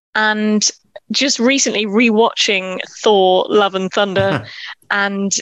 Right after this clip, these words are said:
Speaker 1: just kind of clocking how much of a, it's, like, good and bad at the same time of showing, "Ah, this is what people think I worship," or th-, people,
Speaker 2: Hmm.
Speaker 1: this is what people think about God.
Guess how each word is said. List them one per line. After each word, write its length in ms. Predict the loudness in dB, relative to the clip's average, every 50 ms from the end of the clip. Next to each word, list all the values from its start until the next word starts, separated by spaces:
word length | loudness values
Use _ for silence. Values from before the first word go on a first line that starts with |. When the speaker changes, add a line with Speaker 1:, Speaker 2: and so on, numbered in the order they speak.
| -6 -10 _ -4
Speaker 1:
just 300 | -2 0 0 0 0 0
kind 360 | -2 0 2 2 2 2 2
of 120 | 0 -2 -2
clocking 600 | -2 -2 -2 -2 -2 -2 -2 -2 -4 -6 -10 -12 -12 -14 -16 _ _ _
how 300 | -6 -2 0 2 2 2
much 460 | 4 4 2 2 2 0 -2 -4 -4 -2 -4
of 120 | -4 -2 0
a, 380 | 0 0 2 2 0 0 -2 _ _ -20 _ _ _ _ _ _ _ _ _ _ _ _ _ _ _ _ _ _ -20 -20 -20 _ _ _ _
it's, 180 | -8 -6 -4 -2
like, 320 | 0 0 0 -2 -6 _
good 200 | 2 2 2 2
and 180 | 2 0 0 0
bad 240 | 0 -2 -2 -2 -4
at 60 | -4
the 60 | -4
same 200 | -4 -4 -4 -4
time 200 | -4 -4 -2 -2
of 120 | -2 -2
showing, 380 | -2 0 0 0 0 0 -2 -2 -2
"Ah, 460 | -2 -2 -2 -2 -2 0 0 2 2
this 180 | 2 0 0 0
is 100 | -2 -2 2
what 200 | 0 0 0 0 -6 _ -20 -20 -20 -20 -20 -20 _ _ _ _ _ _ _ -2
people 320 | 2 2 2 4 4 2 2
think 340 | 2 0 -2 -2 -2 -6 _ _ _ _ _ _ _ _ _ _ -2
I 180 | 0 0 2
worship," 540 | 2 2 0 0 0 -2 -2 -4 -4 -6 -6 -2
or 220 | -2 0 0 0
th-, 240 | 0 0 0 0 0
people, 260 | 2 2 2 4 4
Speaker 2:
Hmm. 80 | 4 4
Speaker 1:
this 160 | 6 4 4
is 140 | 2 2 2
what 140 | 2 2 2
people 200 | 0 -2 -2 -2
think 220 | -2 -2 -4 -2
about 260 | -2 -4 -4 -4 -2
God. 240 | 0 2 2 2 0